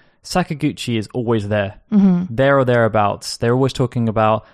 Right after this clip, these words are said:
Speaker 1: "Sakaguchi wanted us to do this. He made us
Speaker 2: Yeah.
Speaker 1: do this. He gave us this nugget of information." With Thirteen, I don't ever remember hearing anything that Katase added.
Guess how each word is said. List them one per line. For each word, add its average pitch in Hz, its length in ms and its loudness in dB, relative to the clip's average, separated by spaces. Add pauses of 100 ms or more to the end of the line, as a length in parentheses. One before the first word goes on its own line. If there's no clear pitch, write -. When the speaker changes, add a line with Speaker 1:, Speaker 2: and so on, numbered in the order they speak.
Speaker 1:
"Sakaguchi 123 580 -4
wanted 113 280 0
us 110 100 -2
to 113 100 -8
do 101 200 -4
this. 123 420 -2
He 113 120 -4
made 110 160 4
us 175 160 4
Speaker 2:
Yeah. 170 40 0
Speaker 1:
do 170 140 0
this. 127 440 -2
He 107 340 -4
gave 113 240 -2
us 104 140 -6
this - 220 -10
nugget 117 280 0
of 110 80 -6
information." 117 680 -4 (640)
With 135 200 0
Thirteen, 139 680 0 (120)
I 127 80 -2
don't 156 180 0
ever 127 200 -2
remember 117 360 -2
hearing 107 340 -2
anything 107 420 -4
that 101 100 -8
Katase 104 460 -4
added. 104 360 -6